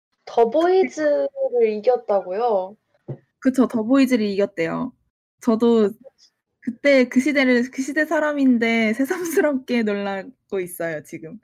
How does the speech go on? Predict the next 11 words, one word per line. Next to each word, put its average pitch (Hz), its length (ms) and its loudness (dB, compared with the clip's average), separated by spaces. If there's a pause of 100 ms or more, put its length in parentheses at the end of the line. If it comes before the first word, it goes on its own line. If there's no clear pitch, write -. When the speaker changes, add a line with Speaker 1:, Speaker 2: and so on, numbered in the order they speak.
Speaker 1:
그쵸. 208 220 -12 (1300)
Speaker 2:
근데 269 280 6
그때 269 320 2
굉장히 277 1120 4 (540)
자신들의 311 600 0
색깔에 330 340 0
맞게 - 280 -4
편곡을 330 560 -2
해가지고, 254 800 -2
그리고 208 220 -2
초반에 277 920 2